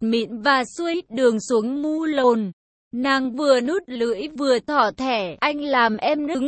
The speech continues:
quá, em yêu anh." Con gái ở Việt Nam bây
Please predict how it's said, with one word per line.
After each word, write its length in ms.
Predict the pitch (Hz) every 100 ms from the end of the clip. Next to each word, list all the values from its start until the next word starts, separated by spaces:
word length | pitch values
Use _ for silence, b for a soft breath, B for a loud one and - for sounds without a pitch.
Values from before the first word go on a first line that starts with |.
| 285
quá, 400 | 285 247 247 302 269
em 200 | 320 311
yêu 280 | 320 330
anh." 400 | 320 262 302 302 285
Con 320 | 311 330 311
gái 360 | 262 262 226 247
ở 240 | 226 294
Việt 280 | 196 208 240 -
Nam 460 | 269 302 302 302 277
bây 180 | 370